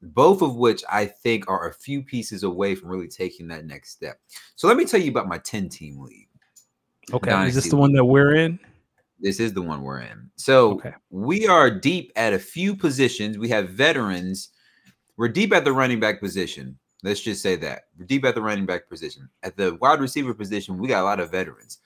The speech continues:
Speaker 1: We got Mike Evans. We got Stephon Diggs. We got DeAndre Hopkins.
Speaker 2: Yep.
Speaker 1: Um, we got some young guns in there like, um, uh, Romeo Dubs,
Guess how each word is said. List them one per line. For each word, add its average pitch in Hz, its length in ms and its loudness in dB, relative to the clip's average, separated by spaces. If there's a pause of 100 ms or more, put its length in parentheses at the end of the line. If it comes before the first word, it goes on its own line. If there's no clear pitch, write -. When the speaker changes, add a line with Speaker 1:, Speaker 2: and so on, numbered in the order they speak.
(320)
Speaker 1:
We 104 80 -10
got 85 220 -4
Mike 110 280 0
Evans. 85 540 -6 (300)
We 95 160 -10
got 92 260 -6
Stephon 98 540 -8
Diggs. 78 440 -8 (260)
We 95 180 -8
got 82 240 -6
DeAndre 90 400 -6
Hopkins. 82 640 -10
Speaker 2:
Yep. 117 140 -6 (380)
Speaker 1:
Um, 69 500 -10
we 92 100 -8
got 101 120 -2
some 101 160 -4
young 104 200 -2
guns 95 260 -4
in 92 160 -4
there 90 320 -4
like, 80 500 -8
um, 76 440 -8 (880)
uh, - 200 -10
Romeo 87 420 -6
Dubs, 90 800 -2